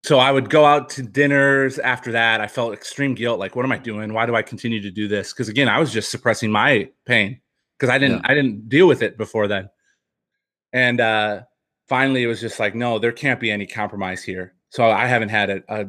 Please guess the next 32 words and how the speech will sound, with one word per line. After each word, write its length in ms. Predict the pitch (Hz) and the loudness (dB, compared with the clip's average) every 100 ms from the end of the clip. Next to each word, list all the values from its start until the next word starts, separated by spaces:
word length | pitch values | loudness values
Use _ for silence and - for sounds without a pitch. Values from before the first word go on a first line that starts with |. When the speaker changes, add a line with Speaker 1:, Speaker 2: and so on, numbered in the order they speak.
| 92 | -12
Speaker 1:
single 360 | - 139 117 104 | -4 0 2 2
drop 260 | 117 101 | 2 0
of 120 | 104 | 0
alcohol 480 | 101 104 107 104 98 | 0 -2 -4 -4 -4
in 80 | 101 | -2
over 180 | 101 98 | -4 -4
five, 360 | - 101 98 - | -2 -2 -2 -6
in 120 | 120 104 | -8 -4
over 220 | 120 98 | -4 -4
four 240 | - 113 104 | -4 0 0
years. 540 | 101 143 92 - - _ _ _ _ - | 2 2 0 -6 -18 _ _ _ _ -4
And 120 | 123 | -2
it's 160 | 113 135 | -2 0
not 240 | 143 147 | 0 0
for 80 | 123 | 0
me, 200 | 131 151 | 2 2
it's 140 | 110 | 0
for 160 | - 113 | -4 -6
my 120 | 98 | -6
future 340 | - 139 135 | -2 -2 -2
children. 640 | 98 - 123 123 104 85 - _ | -6 -2 -2 0 -4 -8 -14 _
So 160 | - | -4
they 140 | 120 131 | 0 2
don't 100 | 135 | 2
have 140 | 123 | 0
to 80 | 120 | -4
go 160 | 107 117 | -2 -2
through 200 | 110 113 | 0 0
what 80 | 107 | 0
I 100 | 101 | 0
went 220 | 107 98 | -2 -4
through, 220 | 104 90 | -6 -6